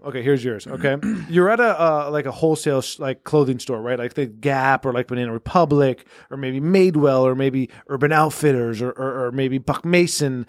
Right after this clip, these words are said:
Buck Mason or, like, you know, uh, whatever it is. Like, oh, like, you name it, you're there, and you're looking at piles of clothes. They do this all the time.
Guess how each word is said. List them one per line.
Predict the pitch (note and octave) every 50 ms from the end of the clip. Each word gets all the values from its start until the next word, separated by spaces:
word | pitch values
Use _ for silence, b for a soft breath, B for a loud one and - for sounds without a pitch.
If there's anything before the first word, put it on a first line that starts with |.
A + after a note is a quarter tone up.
| B D#3+ B
Buck | D3+ D3 - - - D3
Mason | E3 F3 E3 - - - D3+ C3+
or, | C3+ C3+ C#3
like, | D3+ D3 C3+
you | D3
know, | D3+ D#3
uh, | E3 E3+ E3 - _
whatever | - D#3 F#3 F#3+ G#3 G#3 F3+ F#3 F3+
it | E3
is. | D3+ B2 G#2+ - C#3+
Like, | C3+ C#3+ -
oh, | C#3+ E3 E3+
like, | F3+ F3+ F3 E3+
you | F3 F#3+
name | F#3+ F#3+ G3+ G3+ G3 G3
it, | G3 G3 G3 - D3+ C#3+
you're | C#3 D#3 D#3 D3+
there, | C3+ C#3+ C#3 C3 A#2+ B B B B
and | - G#3+ C4
you're | C#4 B3+
looking | C4 B3+ - A#3+
at | G#3+ -
piles | - - - - F#3+ G3 G3 F#3+ F3 C#3+
of | D#3+ -
clothes. | - D#3+ D3 C#3
They | D3+
do | D#3+ F#3+
this | F3+ -
all | F3 E3+
the | E3+ F3 D#3
time. | B